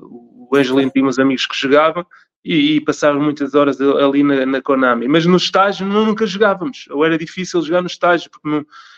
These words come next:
era difícil levares uma PlayStation para o estágio, percebes? Agora ali fora dos treinos, é verdade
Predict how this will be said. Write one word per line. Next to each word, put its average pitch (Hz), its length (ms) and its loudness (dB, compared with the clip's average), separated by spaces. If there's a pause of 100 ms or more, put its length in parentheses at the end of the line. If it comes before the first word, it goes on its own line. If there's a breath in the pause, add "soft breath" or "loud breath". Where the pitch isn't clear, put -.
(120)
era 139 120 -4
difícil 151 380 -2
levares 147 260 2
uma 151 160 0
PlayStation 156 560 -2
para - 120 -6
o 160 40 0
estágio, 143 440 -2
percebes? - 420 -10 (400 soft breath)
Agora 143 260 2
ali 147 160 2
fora 151 320 0
dos 143 220 -8
treinos, 165 600 -2
é - 80 -4
verdade 127 400 0